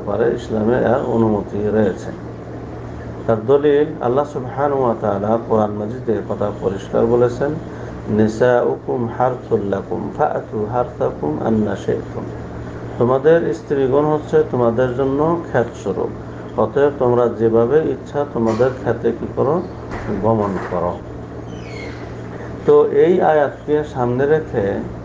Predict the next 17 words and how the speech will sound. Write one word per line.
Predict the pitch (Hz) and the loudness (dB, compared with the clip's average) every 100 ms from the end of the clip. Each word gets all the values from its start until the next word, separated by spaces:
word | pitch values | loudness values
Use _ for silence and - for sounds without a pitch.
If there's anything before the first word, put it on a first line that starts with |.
| - - - - - | -8 -4 -2 0 2
ওলামায়ে | 120 127 147 170 | 4 4 2 2
মুহাক্কিকিনগণ | 160 143 127 127 120 120 117 117 107 | 2 0 0 -2 0 2 2 2 2
বলেন | 101 98 104 113 - - - - - - 107 98 | 2 2 0 -2 -4 -8 -12 -12 -12 -6 -2 4
যে | 120 135 160 - 127 | 6 6 2 -2 -4
স্ত্রী | 120 - 139 180 180 | 0 0 4 4 4
সহবাস | 151 139 135 127 - | 4 4 4 2 -2
করতে | 123 - 117 | -4 -2 -2
গিয়ে | 104 95 107 135 - - - - - | -2 -2 -2 -4 -8 -14 -14 -12 0
সে | 110 | 2
দাঁড়িয়ে | 101 104 107 117 127 123 - 127 120 120 - | 4 4 4 4 2 -2 -4 0 2 0 2
সহবাস | 123 127 123 - | 4 4 0 0
করুক | 127 139 143 - 190 190 - 113 | 2 4 2 0 -2 0 0 2
বা | 113 113 104 | 4 4 4
বসে | 113 107 120 117 | -2 0 -4 -2
করুক, | 123 131 139 - - - - - - | 0 0 -2 -4 -4 -2 -2 -4 0
সামনের | 107 110 110 | 2 4 4
দিক | 113 | 2